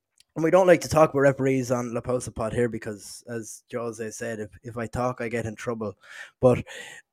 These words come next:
early, early yellow cards for, for key players. The referee,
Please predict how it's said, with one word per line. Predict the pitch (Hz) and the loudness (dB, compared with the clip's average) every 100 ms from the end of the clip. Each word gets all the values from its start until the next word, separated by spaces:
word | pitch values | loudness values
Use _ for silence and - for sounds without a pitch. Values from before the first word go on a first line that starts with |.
| - | 6
early, | 156 160 151 | 8 8 8
early | 156 156 151 | 8 8 8
yellow | 151 143 135 | 8 6 4
cards | 147 139 135 113 - - - | 4 4 4 0 -10 -12 0
for, | 135 127 123 120 - | 4 6 4 2 -4
for | - 123 | -10 -6
key | - 147 | -2 -2
players. | 127 135 139 117 - | -2 -2 -2 -4 -6
The | 143 | -2
referee, | 170 - 156 160 147 120 | 0 0 2 4 2 0